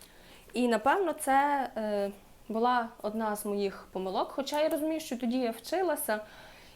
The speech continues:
і я не знала про різноманіття тканин, матеріалів.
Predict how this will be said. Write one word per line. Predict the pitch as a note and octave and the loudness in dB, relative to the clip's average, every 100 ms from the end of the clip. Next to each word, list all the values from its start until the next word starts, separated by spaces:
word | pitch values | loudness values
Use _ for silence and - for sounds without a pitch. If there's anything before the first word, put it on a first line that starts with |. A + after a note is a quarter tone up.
| - | -10
і | G#3+ G#3 G3 F#3 F3+ | -4 -2 0 -2 -2
я | A#3+ | 0
не | C4 | 0
знала | G#3 G3 G#3 | 0 0 0
про | F#3 F#3 F3+ | -2 -4 -4
різноманіття | F3+ F3+ F3 F#3+ C4+ C4 B3 A3+ G#3+ G#3 F#3 - | -4 -2 -2 0 -2 -2 -2 0 0 -2 -6 -10
тканин, | - A3 G#3+ A#3 G3+ | -6 -2 0 0 -2
матеріалів. | G3+ G3 F#3 A3+ G#3+ G3+ F3+ | -4 -2 0 0 0 0 -4